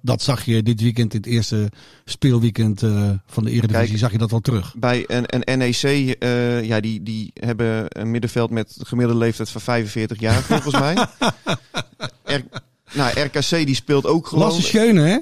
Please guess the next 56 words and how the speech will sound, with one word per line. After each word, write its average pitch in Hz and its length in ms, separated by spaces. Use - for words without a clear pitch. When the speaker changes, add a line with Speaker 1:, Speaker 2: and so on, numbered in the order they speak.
Speaker 2:
Lasse 139 280
Schöne 127 220
Speaker 1:
Maar 120 140
Speaker 2:
en, 120 60
Speaker 1:
die 214 80
had 170 100
Speaker 2:
en 127 60
Speaker 1:
in 143 60
Heerenveen - 240
Speaker 2:
Edgar 208 200
Speaker 1:
willen 180 140
Speaker 2:
Barretto. 165 120
Speaker 1:
blijven, 113 220
toch? - 360
Of 147 140
niet? 120 180
Had 156 100
hij 160 100
in 175 60
Heerenveen 185 300
willen 208 160
blijven? 220 380
Speaker 2:
Nou, 135 200
volgens 104 240
mij 92 80
niet, 117 140
hoor. 101 100
Speaker 1:
Nee? 147 100
Speaker 2:
Hij 226 80
was 110 120
blij 104 180
dat - 120
hij 110 120
bij 95 200
N 113 40
E 113 40
C 147 220
nog, 143 240
eh, 131 60
Speaker 1:
Oké. 117 520
Speaker 2:
kon 117 120
tekenen. 101 520
Speaker 1:
Ja. 110 240
Speaker 2:
Maar 120 220
goed, 127 380
pek 139 160
Zwolle 151 380
is 131 200
een 131 120
uitgekleed 120 560
elftal. 110 680
Eh, 107 280
Go 127 180
Ahead 120 160
Eagles, 120 640
eh, 113 120